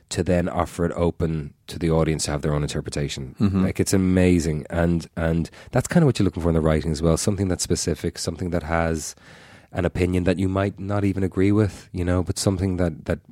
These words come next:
Speaker 1: and something that resonates with you. And, you know, some, sometimes you fly through a script and it takes forty, forty-five minutes, and that's a, for me, that's a really fast read, and then sometimes it's a slog, and you have to put it down after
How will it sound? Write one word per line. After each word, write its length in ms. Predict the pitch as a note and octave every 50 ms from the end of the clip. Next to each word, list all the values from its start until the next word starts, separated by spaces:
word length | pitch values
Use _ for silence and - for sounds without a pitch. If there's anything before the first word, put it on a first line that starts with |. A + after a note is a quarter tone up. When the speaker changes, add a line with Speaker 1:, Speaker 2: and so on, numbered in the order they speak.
| - -
Speaker 1:
and 180 | - G2+ G#2+ G#2
something 220 | - C#3+ C3+ C#3
that 100 | C3+ A#2+
resonates 440 | G#2+ D3 D3+ D3 B2+ G2 F2 - -
with 160 | E2 D2+ -
you. 100 | D2+ D2 - _ _ _ _ _ _ _ _ _ _ _ _ _ _ _ - -
And, 260 | - A2+ A2+ A2+ A2+ A2+
you 140 | G#2+ A2 A2
know, 220 | G#2 G2+ G2+ F#2 F2
some, 360 | - - - G#2 G2+ F#2+ F#2 -
sometimes 340 | - G#2+ G2+ F#2+ G2+ F#2
you 60 | F2+ F2+
fly 200 | - - F#2 F2+
through 160 | - - F#2+
a 40 | E2+
script 260 | - - F#2 E2+ -
and 100 | - E2
it 60 | D#2+
takes 380 | - - F2 E2+ - - - -
forty, 720 | - - - - - - - - - F#2 F2 F2 F2 F2+
forty-five 500 | D#2+ - F#2+ F2 D#2 D#2 - - E2 D#2
minutes, 340 | D#2+ E2+ F2 F2+ F#2 - -
and 100 | - D2
that's 160 | F2 E2+ -
a, 60 | F#2 D#2 D2
for 220 | D2 - - E2+ D#2+
me, 160 | E2+ F#2 F#2
that's 180 | E2 E2 -
a 40 | F#2
really 180 | E2 E2 E2 D#2+
fast 320 | - - E2 D#2+ - -
read, 180 | E2 E2+ F#2 F2+
and 60 | F2+
then 100 | E2+ E2+
sometimes 400 | - - E2 - E2+ D#2+ D#2+ D2+
it's 140 | D#2+ - -
a 40 | -
slog, 320 | - E2 D#2+ D#2+ E2 D#2+
and 80 | E2 D#2+
you 40 |
have 60 | D#2 -
to 60 | -
put 120 | - F2+ D#2
it 80 | D2+
down 160 | - D#2+ D2+
after 260 | D#2 D2 - - D#2